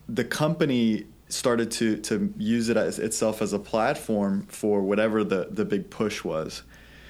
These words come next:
And ultimately what happens is you start to see these shifts where company culture is not dictated by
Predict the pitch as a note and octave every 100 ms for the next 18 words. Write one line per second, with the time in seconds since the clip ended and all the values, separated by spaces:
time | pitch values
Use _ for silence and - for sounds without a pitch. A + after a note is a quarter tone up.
0 | - - - - B2 A#2+ A2+ A2 - -
1 | - - - - - - - - C#3 G3+
2 | D#3+ B2 A2+ A2 A#2+ C3+ A2+ G#2 G#2 G2+
3 | G#2 - B2 A#2+ G#2+ - A#2+ G#2 G2+ -
4 | G3 F3 - A#2 G#2+ G#2 - - - -
5 | - D#3 G#3+ D#3+ - A2+ A#2+ - E3+ -
6 | B2 A2 A2+ D3 A2+ - A#2 - - G2
7 | G2 F#2+ G2+ G2+ G2 F#2+